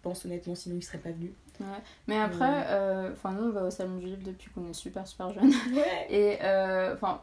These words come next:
Speaker 2: par exemple, moi, j'ai remarqué que les conférences, c'est quand même quelque chose d'assez récent.
Speaker 1: Ah
Speaker 2: Tu
Speaker 1: bon ?
Speaker 2: vois ?
Speaker 1: Mais il y avait
Speaker 2: Enfin,
Speaker 1: déjà,
Speaker 2: pour
Speaker 1: euh,
Speaker 2: moi,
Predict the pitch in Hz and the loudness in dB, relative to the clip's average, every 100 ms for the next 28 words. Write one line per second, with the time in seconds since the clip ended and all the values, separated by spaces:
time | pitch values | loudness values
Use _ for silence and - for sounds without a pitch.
0 | - 190 214 233 220 196 196 226 233 185 | -4 -2 0 0 -2 -4 -4 -4 -2 -2
1 | 180 185 202 185 202 233 - - 175 180 | -4 -6 -4 -2 -2 -6 -10 -10 -6 -6
2 | 180 - - 202 - 190 185 190 185 185 | -8 -12 -16 -12 -8 -6 -4 -4 -4 -6
3 | 165 - - - - - - - - - | -8 -14 -20 -20 -20 -20 -20 -20 -20 -20
4 | - 185 185 185 196 - 196 196 185 185 | -12 -6 0 0 -2 -2 4 4 4 2
5 | 190 285 214 202 202 226 | 0 0 0 -2 2 2